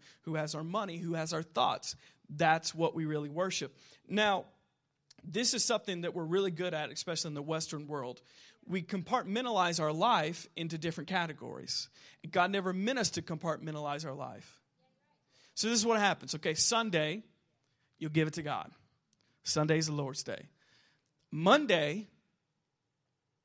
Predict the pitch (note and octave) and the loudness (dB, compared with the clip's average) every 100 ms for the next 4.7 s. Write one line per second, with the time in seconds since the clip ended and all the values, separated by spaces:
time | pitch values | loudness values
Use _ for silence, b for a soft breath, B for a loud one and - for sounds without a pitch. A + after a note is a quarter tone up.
0 | _ E3 G#3 G3 D3+ B2 F2 A#1+ - - | _ 0 2 0 -4 -6 -6 -8 -10 -16
1 | _ _ _ _ _ _ _ _ _ _ | _ _ _ _ _ _ _ _ _ _
2 | b b - - C4+ E4+ A#3 F3+ D#3+ D3+ | b b 2 4 6 6 6 6 4 2
3 | A#3+ - _ _ _ _ _ _ - - | -6 -10 _ _ _ _ _ _ 0 6
4 | A#3 - D3 - F#2 - - | 6 6 0 -4 -8 -10 -10